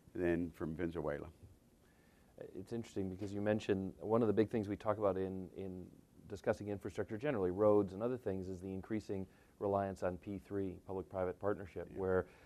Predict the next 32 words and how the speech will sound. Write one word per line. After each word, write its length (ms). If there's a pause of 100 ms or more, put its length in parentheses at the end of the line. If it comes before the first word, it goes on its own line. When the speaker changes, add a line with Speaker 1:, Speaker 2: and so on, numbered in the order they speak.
(180)
Speaker 2:
the 60
private 300
sector 260
finds 300
the 80
capital, 600
they're 200
the 60
ones 240
who 60
bring 220
the 80
technology 680
and 100
the 40
know-how 340
and 80
the 40
project 380
management, 640
and 160
government 400 (360)
really 260
is 100
responsible 500
for 280 (100)
maybe 240
right-of-way, 680
but 100
also 300
permitting. 500 (180)
And 300